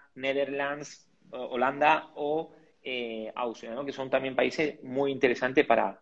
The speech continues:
para Givenchy. Incluso Estados Unidos, que también cada vez va cogiendo más, más peso, ¿no? Actualmente, como presencia física o equipo, digámoslo así, de, de trabajo, ¿no? Equipos de trabajo,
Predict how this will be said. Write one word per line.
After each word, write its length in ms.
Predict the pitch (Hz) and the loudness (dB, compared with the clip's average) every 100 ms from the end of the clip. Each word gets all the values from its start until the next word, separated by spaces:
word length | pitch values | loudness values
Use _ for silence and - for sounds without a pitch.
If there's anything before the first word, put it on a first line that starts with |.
| - | -4
para 300 | 107 101 98 | -2 0 -2
Givenchy. 440 | 95 180 - - _ - - | -4 -10 -16 -18 _ -20 -14
Incluso 340 | 127 117 123 131 | -4 2 4 4
Estados 280 | - 117 123 | 8 8 8
Unidos, 460 | 127 135 175 - - - - | 4 4 4 2 -12 -12 2
que 300 | 123 143 139 | 4 4 2
también 220 | 120 123 | -4 -2
cada 160 | 123 123 | 0 0
vez 180 | 127 | 0
va 100 | 120 120 | -2 -4
cogiendo 340 | 117 117 117 | -8 -12 -10
más, 400 | 110 104 107 _ _ | -8 -10 -12 _ _
más 180 | 107 98 | -8 -8
peso, 320 | - 95 - | -6 -8 -8
¿no? 200 | 98 170 - - _ - | -6 -8 -8 -20 _ 4
Actualmente, 640 | 131 131 139 147 165 160 | 4 6 2 0 -4 -4
como 240 | 185 131 117 | -4 -4 -6
presencia 460 | 123 110 131 143 | -4 -4 -2 0
física 520 | 135 147 - 110 104 101 - | 0 -2 -4 -8 -10 -12 0
o 340 | 135 113 - - | 4 4 0 -2
equipo, 540 | 123 - 156 - 101 - _ _ - | -2 2 2 0 -8 -10 _ _ -6
digámoslo 420 | 117 117 127 120 | 0 0 2 -2
así, 280 | 113 123 104 | 0 -2 -2
de, 320 | 101 98 98 | 0 -2 0
de 160 | 101 104 | 2 6
trabajo, 420 | 110 123 - 135 | 8 8 8 4
¿no? 160 | 190 | 2
Equipos 300 | 214 - 120 | 0 -4 -4
de 100 | 113 | -2
trabajo, 360 | 113 117 147 196 | 2 2 2 0